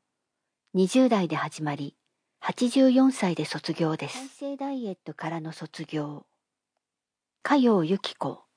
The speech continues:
小手指南。私は八年前、相次いで大切な人の不幸が続き、苦しみと喪失感でいっ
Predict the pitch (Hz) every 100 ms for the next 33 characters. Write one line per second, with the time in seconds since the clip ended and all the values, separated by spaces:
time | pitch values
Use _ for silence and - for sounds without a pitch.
0 | _ _ _ _ _ _ _ - 196 -
1 | - 165 160 147 147 139 - _ _ _
2 | _ _ _ _ _ _ _ _ _ _
3 | _ _ _ - 180 226 - 220 202 -
4 | - - - 233 220 214 185 151 _ _
5 | _ _ _ _ - 269 269 - 196 156
6 | - 196 202 214 - 208 196 - 208 151
7 | - - 208 170 147 - 131 139 - 131
8 | - _ _ _ _ _ _ - 214 233
9 | 233 226 226 202 226 233 - - - 180
10 | 151 131